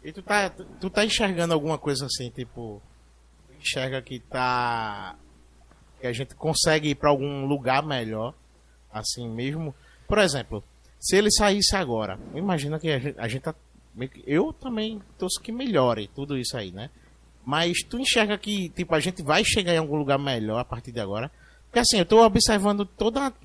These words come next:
essa nossa região aí, a América em si, né?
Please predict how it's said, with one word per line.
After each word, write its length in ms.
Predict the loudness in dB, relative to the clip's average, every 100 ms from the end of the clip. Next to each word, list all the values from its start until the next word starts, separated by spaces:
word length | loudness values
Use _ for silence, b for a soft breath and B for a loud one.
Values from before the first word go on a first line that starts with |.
| -12
essa 420 | -4 0 0 -2
nossa 320 | -2 -4 -2 -2
região 340 | -2 -2 -2
aí, 120 | -2
a 340 | -2 -2 0 0
América 360 | 0 0 -2
em 40 | -6
si, 180 | -8 -8
né? 200 | -10